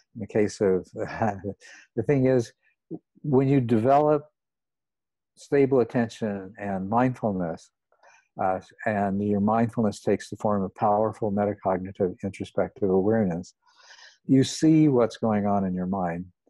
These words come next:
You see it in such a way that it gives rise to, to insight. And as these insights come together, there is awakening from the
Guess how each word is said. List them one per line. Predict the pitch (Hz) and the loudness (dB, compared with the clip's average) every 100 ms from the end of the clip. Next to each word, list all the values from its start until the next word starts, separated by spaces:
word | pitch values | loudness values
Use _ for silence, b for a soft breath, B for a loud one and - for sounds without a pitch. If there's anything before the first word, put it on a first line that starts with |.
| _ _ - | _ _ -4
You | 117 | -2
see | - 151 151 | 0 2 4
it | 151 | 2
in | 147 113 | 0 -6
such | - 117 107 | -4 -4 -2
a | 120 | -2
way | 107 104 98 98 - _ _ | 2 4 2 0 -6 _ _
that | 104 | 0
it | 101 | 2
gives | 104 101 107 | 2 0 2
rise | 101 95 92 - - | 2 2 0 -6 -4
to, | 98 87 87 - - | -2 0 -4 -8 -6
to | 110 - | -6 -4
insight. | 107 101 - 85 82 80 b b b 113 | -4 -6 -2 -2 -2 -4 b b b -4
And | 107 110 | -4 -2
as | 113 113 98 | 0 0 2
these | 110 107 104 | 2 2 0
insights | 107 101 117 98 - | -4 -4 -2 -2 -4
come | - 95 | -4 -4
together, | 87 92 110 104 98 90 | -4 -2 2 4 2 2
there | 98 | 2
is | 95 | 2
awakening | 95 90 117 120 - 107 98 92 - | 2 2 2 0 -2 -4 -2 -6 -6
from | 98 95 | -4 -2
the | 92 | -2